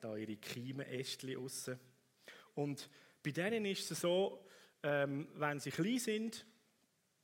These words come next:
und dann nachher, äh, tust du sie in ein Aquarium rein und sie wachsen. Und wenn du ihnen nicht ein genug grosses Aquarium rechtzeitig gibst,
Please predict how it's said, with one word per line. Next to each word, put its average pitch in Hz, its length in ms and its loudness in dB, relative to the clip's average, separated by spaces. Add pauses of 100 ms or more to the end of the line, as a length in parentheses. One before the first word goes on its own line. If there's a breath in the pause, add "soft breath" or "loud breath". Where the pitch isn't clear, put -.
(400 loud breath)
und 151 220 -2
dann 151 100 0
nachher, 139 280 -2 (120)
äh, 131 160 0
tust 127 280 -2
du 135 40 -6
sie 131 160 -6
in 120 80 -4
ein 113 120 -6
Aquarium 170 600 -2
rein 170 420 -4
und 139 120 -4
sie 120 180 -6
wachsen. 123 500 -2
Und 120 180 -4
wenn 123 240 -2
du 123 260 -2 (260 loud breath)
ihnen 123 200 -2
nicht 165 160 -2
ein 160 80 -8
genug 170 400 -2
grosses 147 560 -2
Aquarium 135 720 -2
rechtzeitig 127 760 -6
gibst, - 400 -4